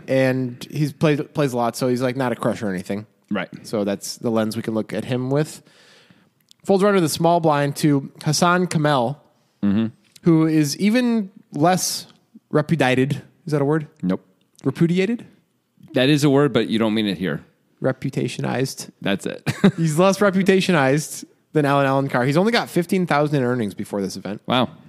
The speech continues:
Speaker 1: So, you know, either he satellited in
Speaker 2: Online
Speaker 1: or
Speaker 2: crusher, bro.
Speaker 1: maybe he's online crusher. Who knows? Although, a decision he makes makes me question that.
Speaker 2: Yeah.
Speaker 1: Although, perhaps you could talk me out of it. I haven't really thought about it much.
Speaker 2: Let's find out.
Speaker 1: He's in the small blind with Queen Jack of Spades,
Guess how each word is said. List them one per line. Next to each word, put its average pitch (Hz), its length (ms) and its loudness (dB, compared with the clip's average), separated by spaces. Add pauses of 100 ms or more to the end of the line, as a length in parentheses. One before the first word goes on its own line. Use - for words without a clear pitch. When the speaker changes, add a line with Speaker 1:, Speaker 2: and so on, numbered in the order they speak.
(540)
Speaker 1:
So, 120 240 0
you 117 100 0
know, 117 80 0
either 123 200 2
he 120 60 0
satellited 131 500 -2
in 123 140 2
Speaker 2:
Online 117 380 2
Speaker 1:
or - 60 -4
Speaker 2:
crusher, 156 320 2
bro. 110 240 4
Speaker 1:
maybe 110 140 2
he's 131 100 0
online 131 280 0
crusher. 147 280 0
Who 151 80 0
knows? 147 320 -2 (800)
Although, 120 320 -2 (140)
a 151 60 -2
decision 196 300 2
he 165 60 4
makes 139 340 0
makes 147 180 -2
me 156 60 -2
question 170 280 0
that. 104 220 -4
Speaker 2:
Yeah. - 120 -2
Speaker 1:
Although, 143 180 4
perhaps 139 340 -2
you 143 60 -4
could 120 160 -2
talk 120 220 -4
me 113 60 -2
out 110 100 0
of 110 80 -2
it. 120 100 -2 (180)
I 117 100 -2
haven't 110 240 -2
really 107 160 -2
thought 135 160 -2
about 110 160 -2
it 95 40 -8
much. 98 260 -4
Speaker 2:
Let's 107 140 -6
find 98 260 0
out. 123 220 -2 (600)
Speaker 1:
He's 147 120 0
in 180 40 -2
the 180 80 2
small 180 180 2
blind 170 160 4
with 131 140 0
Queen 170 200 2
Jack 151 200 0
of 139 80 -2
Spades, 131 560 -2